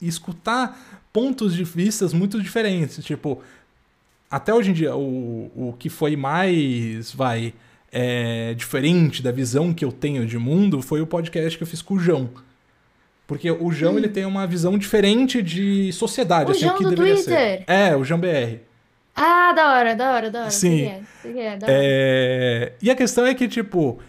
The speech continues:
Speaker 1: ele tem uma visão completamente diferente da minha, mas por conta disso, eu adorei fazer o podcast com ele, sabe? Porque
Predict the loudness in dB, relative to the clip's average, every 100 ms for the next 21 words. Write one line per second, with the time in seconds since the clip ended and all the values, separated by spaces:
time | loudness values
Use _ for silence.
0 | -8 0 2 2 2 2 2 0 0 0
1 | 0 2 2 0 -2 -4 0 0 0 -2
2 | -2 -2 -6 _ _ _ _ _ -8 -2
3 | 0 2 2 -2 -4 -2 -2 2 0 2
4 | 0 0 -2 -2 -2 -4 0 0 0 0
5 | 2 4 4 2 -4 -12 _ _ _ _
6 | -4 0 2 2 0 -2 -4 -4 -8 -8
7 | -10 -16 _ _ _ -6 -4 -4 -4 -6
8 | -8 -2 2 2 0